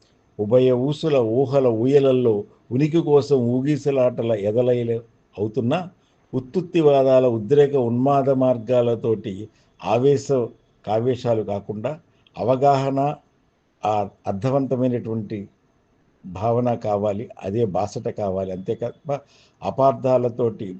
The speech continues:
ఆ అనుబంధాలకి ఏ జాడ్యం అంటనీక ఉమ్మడి భావన యుక్తుల శక్తుల స్వర్గాలే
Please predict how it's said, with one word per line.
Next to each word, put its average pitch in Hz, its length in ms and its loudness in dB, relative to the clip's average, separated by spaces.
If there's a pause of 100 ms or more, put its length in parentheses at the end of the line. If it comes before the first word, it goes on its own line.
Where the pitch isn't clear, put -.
(380)
ఆ 107 80 -8
అనుబంధాలకి 120 960 0 (220)
ఏ 113 140 -2
జాడ్యం 113 500 0
అంటనీక 110 480 -4 (520)
ఉమ్మడి 143 400 2 (320)
భావన 127 520 2 (360)
యుక్తుల 143 420 2
శక్తుల 139 500 -2
స్వర్గాలే 120 800 2